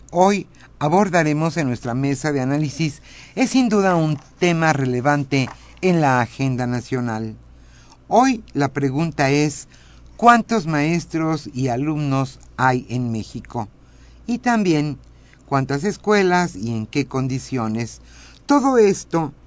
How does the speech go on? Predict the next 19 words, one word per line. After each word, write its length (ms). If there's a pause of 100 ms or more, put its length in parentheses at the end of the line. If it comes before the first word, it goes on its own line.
(280)
hoy 340
abordaremos 840
en 220
Los 180
Bienes 360
Terrenales. 800 (480)
Carlos 360
Javier 420
Cabrera 580
Adame 380
charlará 480
en 100
esta 300
ocasión 580 (480)
con 200
dos 180
especialistas 800
sin 260
duda 360